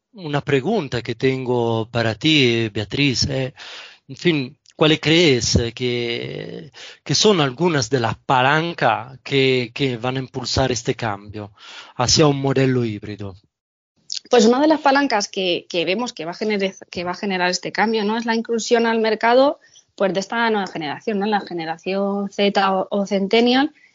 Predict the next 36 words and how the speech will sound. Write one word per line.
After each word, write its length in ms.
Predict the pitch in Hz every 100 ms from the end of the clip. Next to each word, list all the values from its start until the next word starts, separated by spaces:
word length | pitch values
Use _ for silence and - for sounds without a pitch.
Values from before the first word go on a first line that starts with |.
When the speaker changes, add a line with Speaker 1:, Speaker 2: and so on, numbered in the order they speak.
| _ _
Speaker 2:
que 180 | - 190
ya 260 | 208 214 190
tiene 260 | 226 220
sus 280 | 175 175 170
primeras 440 | - 156 175 220 196
nóminas, 580 | 208 233 190 269 330
ya 380 | 185 175 175 160 -
está 340 | - 175 202
en 80 | 185
el 80 | 165
mundo 220 | 190 208
laboral 360 | 175 180 208
completamente 800 | 202 175 196 208 208 220 226 247 - - - -
y 120 | 185
que 120 | 185
también 480 | 160 170 196 240 -
está 260 | 185 180 185
empezando 340 | 214 233 208
a 40 | 180
moverse 640 | 175 180 175 180 165 196 -
en 180 | 196 185
el 80 |
mundo 280 | 175 180 175
financiero, 640 | 165 165 - - 220 214 165
¿no? 260 | 202 294 - - - -
Al 100 | 196
final, 480 | 190 196 254 269 -
eh, 200 | 196 -
esta 500 | 190 190 226 226 226
generación 800 | 226 226 226 220 - 240 277 294 _ -
nació 300 | 185 - 208
nativa 340 | 240 240 220
digital, 540 | 190 - - 196 170 -
ya 220 | 190 202
está 200 | - -
acostumbrado 640 | 202 202 202 185 196 185